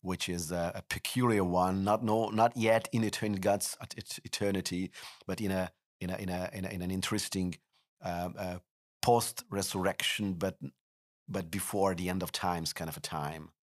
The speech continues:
right? That's, that's, that's the kind of a parallel time that, that runs parallel to history, but it, we, we, we are not yet in,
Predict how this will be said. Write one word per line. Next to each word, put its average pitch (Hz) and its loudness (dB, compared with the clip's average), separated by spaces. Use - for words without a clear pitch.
right? 101 -4
That's, 90 -4
that's, 92 -2
that's 90 -2
the 90 -6
kind 82 -6
of 80 -6
a 82 -8
parallel 85 -4
time 87 -2
that, 82 -10
that 92 -10
runs 90 0
parallel 85 -4
to 78 -8
history, 87 -6
but 98 -2
it, 98 -8
we, 104 -6
we, 98 -6
we 92 -2
are 87 0
not 92 0
yet 110 2
in, 90 -4